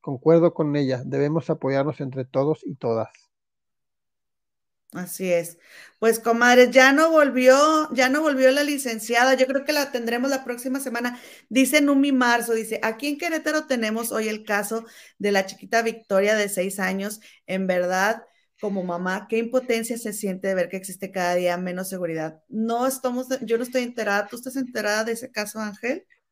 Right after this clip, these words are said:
Speaker 1: No, no, esta parte en Querétaro no, no, no, no había escuchado.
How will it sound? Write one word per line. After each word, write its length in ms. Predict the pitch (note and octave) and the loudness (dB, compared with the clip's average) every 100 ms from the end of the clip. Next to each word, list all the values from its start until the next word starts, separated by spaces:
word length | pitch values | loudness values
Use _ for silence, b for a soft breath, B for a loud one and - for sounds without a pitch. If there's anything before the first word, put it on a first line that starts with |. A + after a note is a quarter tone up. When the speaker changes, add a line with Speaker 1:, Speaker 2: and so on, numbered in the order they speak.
| _ _ _ _ _ _ _ _ | _ _ _ _ _ _ _ _
Speaker 1:
No, 640 | F3 E3 D#3 E3+ E3+ E3+ D3 | 0 2 6 8 8 6 2
no, 640 | D#3 E3+ E3+ F3 E3 D#3+ | -6 -6 -2 0 2 2
esta 300 | D#3 C#3+ E3 | 0 0 -2
parte 280 | E3 C#3+ - | 0 -2 -2
en 60 | D3+ | -4
Querétaro 440 | D#3 D3 D3+ D3 | -2 -2 0 -2
no, 280 | C#3+ C#3 C3+ | -2 -2 -2
no, 140 | C3 | -4
no, 240 | C3 C3 C3+ | -6 -6 -8
no 400 | C#3 C#3 C3+ C3+ | -8 -6 -4 -2
había 140 | C3+ | -4
escuchado. 560 | C3+ - C3 C3 B2 | -6 -12 -8 -6 -6